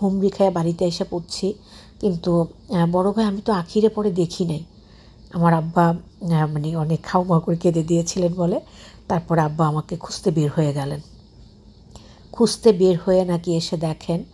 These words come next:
আমি একটা ধান ক্ষেতের মধ্যে পড়ে আছি। মানে, অনেক ভয়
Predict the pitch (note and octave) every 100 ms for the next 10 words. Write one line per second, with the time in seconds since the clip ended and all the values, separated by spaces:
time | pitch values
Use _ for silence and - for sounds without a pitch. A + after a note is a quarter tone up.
0 | - - - - F3 D#3+ D#3 - D#3+ D#3+
1 | F3 D#3+ - E3+ D#3+ D#3+ E3 E3 D#3+ D#3
2 | E3 - A3 F#4 - - - - - -
3 | - E3+ D3 E3+ - - G3 C4+ A3 F3+